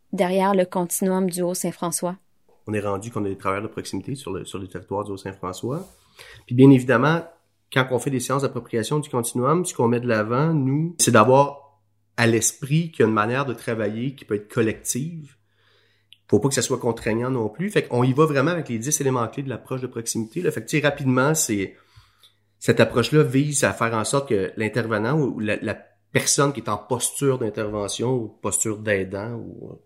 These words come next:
Speaker 2: peu importe comment on va le nommer, c'est que cette personne-là soit disponible.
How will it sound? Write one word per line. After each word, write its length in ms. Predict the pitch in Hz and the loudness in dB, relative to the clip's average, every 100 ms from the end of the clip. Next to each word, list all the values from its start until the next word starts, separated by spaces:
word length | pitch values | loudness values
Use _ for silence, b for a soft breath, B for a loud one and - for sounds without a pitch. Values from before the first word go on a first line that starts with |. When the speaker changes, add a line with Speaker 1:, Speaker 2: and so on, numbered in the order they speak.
| _ | _
Speaker 2:
peu 80 | 101 | -4
importe 320 | 95 110 - | -4 -8 -8
comment 220 | 98 101 | -6 -4
on 20 | |
va 100 | 98 | -4
le 60 | 98 | -6
nommer, 400 | 98 98 131 175 B B B B | -6 -4 -6 -6 B B B B
c'est 160 | - 120 | -4 2
que 120 | 117 | 4
cette 180 | - 113 | 4 -2
personne-là 260 | 113 127 | -4 -4
soit 160 | 135 117 | -2 -2
disponible. 580 | 117 - 117 127 120 | -2 0 2 2 -4